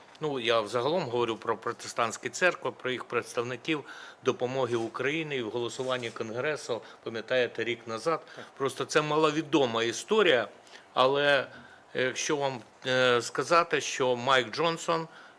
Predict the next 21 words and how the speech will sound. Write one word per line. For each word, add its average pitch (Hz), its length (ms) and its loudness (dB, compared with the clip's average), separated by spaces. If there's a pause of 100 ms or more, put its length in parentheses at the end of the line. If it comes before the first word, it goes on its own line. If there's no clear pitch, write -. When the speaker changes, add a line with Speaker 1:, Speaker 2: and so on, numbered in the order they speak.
(160)
Speaker 1:
це 117 200 -6
спікер 110 480 -4 (460)
Конгресу, 131 480 0
він 120 220 -6
дуже 117 300 -2
релігійна 110 640 0
людина, 185 560 -4 (300)
і 131 120 -6
він 143 200 -6
якраз 139 480 -2
належить, 123 460 -4 (260)
на 120 60 4
відміну 123 480 -2
від 117 220 0
Рубіо, 120 440 2
який, 104 360 -2 (380)
е, 131 160 0 (100)
є 123 160 6
като-, 208 440 4
католиком, 180 720 2 (300)
він 165 280 0